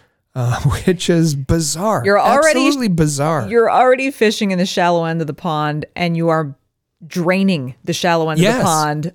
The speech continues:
Speaker 2: by, by making the criteria even more specific. Well, okay, yes, it me-, checks that box, but doesn't check it strongly enough. So,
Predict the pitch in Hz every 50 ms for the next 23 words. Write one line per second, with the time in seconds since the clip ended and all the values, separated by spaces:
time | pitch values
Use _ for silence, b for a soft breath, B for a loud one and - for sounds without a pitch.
0 | _ _ - 170 139 185 175 175 175 175 - - 180 147 165 175 160 165 165 165
1 | 170 185 202 185 208 196 190 175 175 175 - 208 175 170 170 - - 190 175 175
2 | 170 165 165 165 156 - - 170 196 214 220 190 202 233 220 208 196 190 196 190
3 | 190 196 190 190 190 - - - - - 180 165 - - 185 180 - - - -
4 | 190 196 190 175 175 - - 175 170 - 185 165 147 160 180 156 139 139 - 156
5 | 139 151 175 - - - - 202 190 - - - 165 151 147 - 160 151 147 151
6 | - - - - B B B B B B B 196 202 - 240 240 220 226 208 165
7 | - - - 185 180 - 160 - - - - - - 170 160 165 165 160 139 127
8 | 131 - - 143 131 131 139 143 139 131 127 131 - - - - - - 160 147
9 | 139 131 -